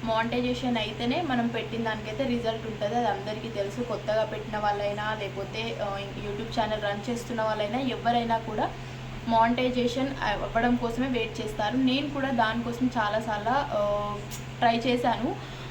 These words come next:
ఆ, ఇప్పుడు నేను ప్రీవియస్ దాంట్లో కూడా చెప్పాను, నా ఛానల్కి మానిటైజేషన్ అయ్యిందా లేదా అని చెప్పాను. చూడని వాళ్ళు ఉంటే వెళ్ళి ఒకసారి చూడండి. అప్పుడు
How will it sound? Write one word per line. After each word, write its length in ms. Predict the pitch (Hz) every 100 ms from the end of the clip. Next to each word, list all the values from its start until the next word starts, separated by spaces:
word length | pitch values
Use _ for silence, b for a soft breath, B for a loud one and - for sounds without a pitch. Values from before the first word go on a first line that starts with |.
| B 233
ఆ, 180 | 233
ఇప్పుడు 240 | 233 233 247
నేను 120 | 262
ప్రీవియస్ 360 | 254 254 285 294
దాంట్లో 280 | 269 254
కూడా 120 | 254 262
చెప్పాను, 480 | 277 - 240 233
నా 100 | 240
ఛానల్కి 500 | 226 240 214 220 233
మానిటైజేషన్ 760 | 240 208 214 226 226 220 247 220
అయ్యిందా 400 | 202 220 226 226
లేదా 320 | 202 202 208
అని 260 | 214 202 226
చెప్పాను. 340 | - 208 233
చూడని 500 | 311 - 294 277 262
వాళ్ళు 180 | 262 254
ఉంటే 140 | 247
వెళ్ళి 240 | 254 226 226
ఒకసారి 300 | 220 240 240 247
చూడండి. 440 | 220 208 208 302 -
అప్పుడు 380 | 208 - 285